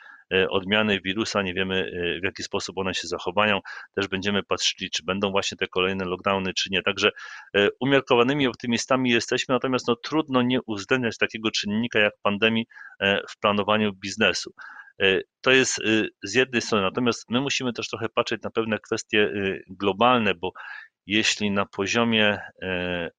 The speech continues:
makro są dostrzegane pewne zagrożenia dla gospodarki czy też dla rozwoju, dla inwestowania, to są zakłócenia, e, w łańcuchach, e, dostaw, e,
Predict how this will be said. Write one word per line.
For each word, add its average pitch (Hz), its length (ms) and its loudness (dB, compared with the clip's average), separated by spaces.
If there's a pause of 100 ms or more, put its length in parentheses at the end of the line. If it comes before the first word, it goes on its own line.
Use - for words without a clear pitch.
(140)
makro 95 680 0
są 92 240 -6
dostrzegane 98 880 -2
pewne 98 240 -8
zagrożenia 95 520 -2
dla 92 180 0
gospodarki 95 680 -2
czy - 100 -8
też 92 140 -8
dla 92 160 0
rozwoju, 98 420 0
dla 92 180 -2 (440)
inwestowania, 110 640 0
to - 100 -14
są 117 200 -2 (480)
zakłócenia, 123 760 2 (200)
e, 95 220 -2 (120)
w 92 120 -8
łańcuchach, 107 680 0
e, 95 180 0 (220)
dostaw, 107 420 4 (640)
e, 87 180 2